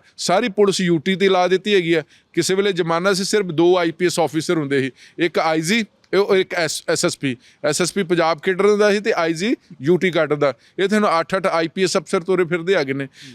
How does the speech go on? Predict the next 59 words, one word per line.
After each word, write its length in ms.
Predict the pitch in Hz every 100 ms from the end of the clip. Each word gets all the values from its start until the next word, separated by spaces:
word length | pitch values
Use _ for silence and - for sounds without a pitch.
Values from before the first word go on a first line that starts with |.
| -
ਤੇ 80 | -
ਇਹ 140 | 220
ਇਸ 220 | 233 190 196
ਮਸਲੇ 320 | 196 208 208
ਦੇ 80 | 202
ਬੀ 160 | 185
ਜੇ 100 | 185
ਪੀ 340 | 190 214 196 170
ਚੰਡੀਗੜ੍ਹ 380 | 185 180 196 202
ਦੇ 60 |
ਮਸਲੇ 320 | 208 202 202 202
'ਚ 120 | 202
ਬੋਲਦੀ 360 | 170 185 190
ਨਹੀਂ, 160 | 202 190 - - _
ਨਾ 200 | 143 208
ਕਦੀ 220 | 202 196
ਤੁਸੀਂ 340 | 185 185 190 170
ਖੇਤੀਬਾੜੀ 520 | 151 135 156 160 170
ਕਾਨੂੰਨਾਂ 360 | 180 175 180 180
ਦੇ 80 |
ਖ-, 140 | 180 156 151
ਅਹ, 560 | 156 151 151 151 170 160 -
ਖੁੱਲ੍ਹ 240 | 185 214
ਕੇ 100 | 208
ਬੋਲੇ 260 | 185 185 185
ਹੈਗੇ 220 | 165 147
ਨੇ। 120 | 143 - 139 127 -
ਤੇ 80 | 185
ਹੁਣ 200 | 185 240 185
ਇਹ 140 | 214
ਜਿਹੜਾ 220 | 214 208
ਸਵਾਲ 300 | 180 165 170
ਆ 60 | 240
ਕਿ 100 | 233
ਬੀ 220 | 120 147
ਜੇ 140 | 165
ਪੀ 140 | 202 220
ਦੀ 100 | 190
ਜਿਹੜੀ 220 | 185 180
ਸਥਿਤੀ 400 | 151 160 - 190
ਆ 80 | 214
ਉਹ 200 | 196 165
ਬਹੁਤ 380 | 123 151 170 151
ਜ਼ਿਆਦਾ 260 | 131 139 147
ਮਾੜੀ 320 | 135 131 185
ਆ, 60 | 233
ਕਿਉਂਕਿ 220 | 240 214
ਬੀ 120 | 220
ਜੇ 100 | 233
ਪੀ 140 | 214
ਨੂੰ 100 | 240
ਕਿਹੜੇ 200 | 226 240
ਲੀਡਰ 280 | 233 190 156
ਲੱਭੇ 260 | 156 135 156
ਹੈਗੇ 160 | 120
ਨੇ? 100 | 113 107 139 117 - -
ਸੁਸ਼ੀਲ 380 | 165 - 202
ਕੁਮਾਰ 260 | 214 226 220
ਰਿੰਕੂ 440 | 214 214 190 214